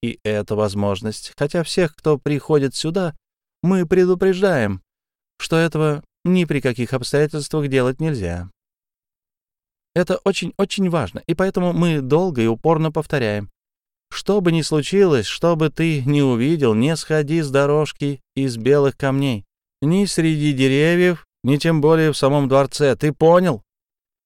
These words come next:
«Да», — ответил Баркельби, злясь на себя за то, что не в силах сдержать дрожь в голосе. «Не волнуйся, все боятся», —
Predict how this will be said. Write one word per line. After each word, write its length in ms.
«Да», — 400
ответил 420
Баркельби, 580
злясь 400
на 100
себя 480
за 180
то, 200
что 400
не 240
в 60
силах 420
сдержать 580
дрожь 340
в 80
голосе. 540
«Не 120
волнуйся, 720
все 280
боятся», — 520